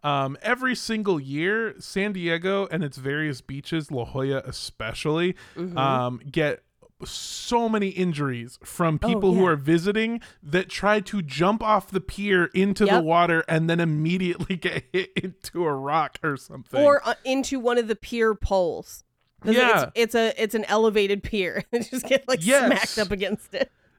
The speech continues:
Speaker 1: So it's j-, like, I thought that's what he was gonna do. Like, <laughs> he was gonna jump into the water from the fucking pier and hurt himself in the same way. I'm glad that it wasn't, but holy shit, man. Man, this guy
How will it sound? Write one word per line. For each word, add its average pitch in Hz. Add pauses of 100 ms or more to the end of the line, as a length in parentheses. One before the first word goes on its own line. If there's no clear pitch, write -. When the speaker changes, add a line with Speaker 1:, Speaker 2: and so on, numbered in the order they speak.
(160)
Speaker 1:
So 214
it's 208
j-, -
like, 180
I 226
thought 220
that's 190
what 202
he 180
was 160
gonna 165
do. 151
Like, 143
<laughs> -
he -
was 151
gonna 220
jump 190
into 190
the 175
water 156
from 156
the 147
fucking 147
pier 143
and 139
hurt 143
himself 135
in 147
the 131
same 127
way. 107 (400)
I'm 143
glad 175
that 151
it 139
wasn't, 139
but 135
holy 139
shit, 131
man. 113 (1300)
Man, 185 (560)
this 196
guy 175